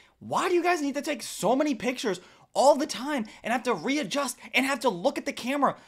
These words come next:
so, so, so meticulously? Like, oh, I don't know, I kinda look a little bit bad. You think I'm ugly? No, why? What are you talking about? What do you mean? Is my hair dry?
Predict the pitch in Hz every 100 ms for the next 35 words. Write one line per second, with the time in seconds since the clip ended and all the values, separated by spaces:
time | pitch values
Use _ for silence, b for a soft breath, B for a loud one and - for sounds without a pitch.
0 | B - - 294 339 330 - b b _
1 | - 311 359 294 311 311 294 311 294 262
2 | 226 185 131 151 - 208 196 - 214 214
3 | 196 196 185 190 208 196 175 170 156 123
4 | 123 104 131 160 180 208 240 131 - -
5 | 220 254 330 330 B B B 143 269 440
6 | 494 - - - - 277 254 302 466 381
7 | 294 453 466 - 311 - 226 302 254 214
8 | 208 214 220 139 180 247 269 285 427 415